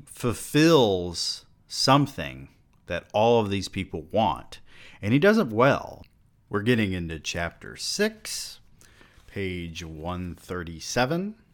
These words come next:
where the I M goes to meet Doctor Bledsoe. So, this is one of my favorite parts of the novel, and it's the only part of the novel that I have dog-eared.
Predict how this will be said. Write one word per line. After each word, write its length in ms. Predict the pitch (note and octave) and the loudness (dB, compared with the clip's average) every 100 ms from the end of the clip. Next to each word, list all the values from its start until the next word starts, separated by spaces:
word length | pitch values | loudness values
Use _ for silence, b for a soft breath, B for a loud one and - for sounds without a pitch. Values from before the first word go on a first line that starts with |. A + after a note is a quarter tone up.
| _ _ _ - | _ _ _ -14
where 300 | D#2+ E2+ F2+ | -8 -6 -6
the 220 | D#2+ - | -10 -4
I 260 | A2+ D3 D3+ | 2 4 4
M 280 | A#2+ A#2+ | 4 2
goes 300 | G2 E2+ F2 - | 0 -2 -4 -6
to 100 | F2 | -8
meet 240 | F2 E2 | -8 -6
Doctor 320 | D2+ D2+ - | -6 -6 -8
Bledsoe. 800 | E2+ A#2+ C3 G2 F2+ - - C#2+ - b b b b b b b b b b b b b - | 0 4 4 2 -4 -6 -10 -16 -20 b b b b b b b b b b b b b -20
So, 520 | - E2+ D#2+ D2 - b b b b b b - | -12 -10 -8 -10 -16 b b b b b b -4
this 500 | C#3 D#3+ D#3+ - - - _ _ _ _ | 0 0 0 -8 -12 -16 _ _ _ _
is 200 | F2+ E2 | -12 -8
one 140 | F2 E2 | -6 -4
of 60 | |
my 120 | D#2 | -6
favorite 520 | D#2 - G2 F#2+ F#2+ - | -6 -2 -2 0 -4 -6
parts 340 | D#2+ D2 - | -6 -6 -10
of 60 | E2 | -4
the 60 | |
novel, 540 | G2+ B2+ G#2 - F#2 b b b b b | 2 4 4 -2 -14 b b b b b
and 360 | B2+ D3+ D3+ C#3+ - _ _ - | 2 4 4 0 -8 _ _ -6
it's 200 | A2 - | -6 -6
the 180 | B2 - | -6 2
only 280 | D3+ G#3 G#3+ | 4 4 2
part 260 | - A#2 | 0 0
of 80 | G#2 | 0
the 60 | F#2+ | -4
novel 360 | F2 E2+ F#2+ | -4 -4 -2
that 100 | G2+ | 0
I 140 | F#2+ G2 | 0 0
have 340 | F#2 F#2+ F#2 | 0 0 0
dog-eared. 720 | F#2 A2 A#2 E2 D2+ D#2+ - | 2 4 4 0 -10 -12 -16